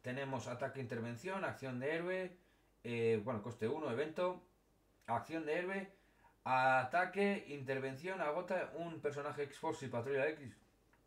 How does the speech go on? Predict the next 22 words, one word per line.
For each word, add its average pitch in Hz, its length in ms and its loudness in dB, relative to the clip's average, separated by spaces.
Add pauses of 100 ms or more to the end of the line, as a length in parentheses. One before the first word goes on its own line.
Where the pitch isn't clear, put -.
(160)
no, 117 220 0
personaje 113 320 -4
Patrulla 127 320 4
X, 202 320 -2 (440)
quita - 360 0
X 180 260 -2
de 175 60 4
amenaza 156 520 0 (920)
de 110 140 2
entre 120 160 0
todos 156 260 4
los 139 180 6
planes 147 360 0
que 135 120 -2
haya 131 220 0
en 123 60 -6
juego 185 380 0
e 165 100 -2
inflige 175 460 -4
X 165 200 -6
de 147 80 2
daño 170 300 0